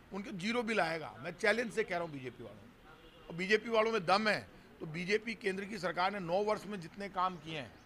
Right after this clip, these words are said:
तो मेरे साथ ये राजेंद्र राठौड़ जी बड़ी-बड़ी बातें करते हैं, मैं उनको बहस की चुनौती देता हूँ, आ जाएं, कौन से मंच पे बहस करेंगे? और यदि वो बीजेपी कार्यालय में बहस करना चाहते हैं, तो वहाँ भी मैं उनसे बहस करने को तैयार हूँ। और वो नौ वर्ष के बीजेपी के कामों को लेकर आ जाएं।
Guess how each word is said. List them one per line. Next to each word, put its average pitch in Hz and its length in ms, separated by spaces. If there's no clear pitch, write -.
तो 170 60
मेरे 185 260
साथ 202 280
ये 214 80
राजेंद्र 190 320
राठौड़ 190 340
जी 190 60
बड़ी-बड़ी 175 380
बातें 151 320
करते 156 260
हैं, 175 60
मैं 180 80
उनको 190 160
बहस 143 220
की 190 100
चुनौती 151 360
देता 139 240
हूँ, 131 120
आ 151 120
जाएं, 175 320
कौन 202 200
से 208 120
मंच 175 200
पे 180 120
बहस 139 240
करेंगे? 127 340
और 165 80
यदि 208 120
वो 220 60
बीजेपी 185 380
कार्यालय 196 280
में 190 60
बहस 165 180
करना 170 200
चाहते 151 260
हैं, 170 80
तो 156 60
वहाँ 135 120
भी 170 80
मैं 170 80
उनसे 165 180
बहस 131 220
करने 131 200
को 127 100
तैयार 110 240
हूँ। 110 80
और 185 80
वो 233 100
नौ 165 280
वर्ष 196 320
के 220 300
बीजेपी 185 500
के 208 180
कामों 151 340
को 165 100
लेकर 143 300
आ 120 80
जाएं। 104 200